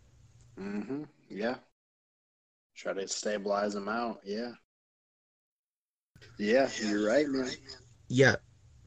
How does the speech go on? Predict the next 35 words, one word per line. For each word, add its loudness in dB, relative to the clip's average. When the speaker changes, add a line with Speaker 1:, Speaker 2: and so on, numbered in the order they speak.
Speaker 2:
but 8
all 8
they're 8
gonna 6
do 6
is 2
just 4
get 4
the 4
whole 6
state 4
infected 0
by 2
doing 2
that. 0
Speaker 1:
I 0
mean, 4
that's 0
a 0
possibility, -4
but -6
it 0
might -4
be -4
worth -4
saving -2
those -8
people's -8
lives. -8
You -4
know -4
what -4
I -4
mean? -10
Speaker 2:
Like, 4